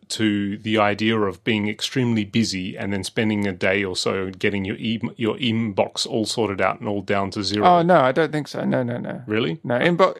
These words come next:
Speaker 2: the inbox zero, the concept of inbox zero is that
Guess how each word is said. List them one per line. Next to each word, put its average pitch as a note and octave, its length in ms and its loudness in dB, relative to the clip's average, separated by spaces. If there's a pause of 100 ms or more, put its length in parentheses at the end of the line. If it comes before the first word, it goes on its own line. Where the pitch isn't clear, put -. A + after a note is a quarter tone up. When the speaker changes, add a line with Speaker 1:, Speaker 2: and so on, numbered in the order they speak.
(100)
Speaker 2:
the C3+ 120 -4
inbox F3 380 4
zero, D3 280 4
the C3+ 140 0
concept E3+ 420 0
of C3+ 60 -4
inbox C#3 380 -2
zero C3 420 0 (120)
is - 480 0 (540)
that B2 440 0